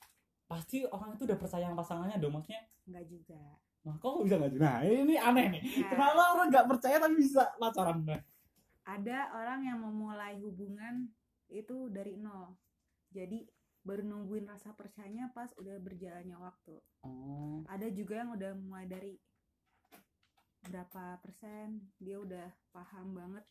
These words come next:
Speaker 2: karakter si pasangan. Ya mungkin dia udah bisa percaya. Tapi kan banyak nih ya, zaman-zaman sekarang kayak asal nembak, "Ah, gue pengen cewek gue dia deh. Nanti lihat jalanin aja dulu," kayak gitu kan.
Speaker 1: Oh, gitu.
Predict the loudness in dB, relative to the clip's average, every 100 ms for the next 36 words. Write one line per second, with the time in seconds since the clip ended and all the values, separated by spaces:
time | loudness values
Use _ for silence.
0 | _ -16 -14 -16 -18 -20 -18 -18 -18 -16
1 | -14 -14 -12 -14 _ _ _ _ _ -14
2 | -12 -12 -10 -10 -8 -12 -14 -20 -20 -20
3 | -20 -20 _ -20 -10 -4 -2 -2 -2 -2
4 | -2 -2 -2 -4 -6 -4 -4 -4 -8 -8
5 | -6 -6 -8 -14 -12 -4 0 0 0 -4
6 | -6 -10 -8 -10 -8 -8 -10 _ _ _
7 | -12 -8 -6 -6 -4 -4 -4 -8 -10 _
8 | _ _ _ _ _ _ _ _ -12 -10
9 | -8 -8 -10 -12 -14 -12 -10 -10 -10 -10
10 | -10 -12 -12 -14 -14 -18 -20 -20 -20 -20
11 | -20 -18 -16 -16 -14 -14 -16 _ -14 -12
12 | -14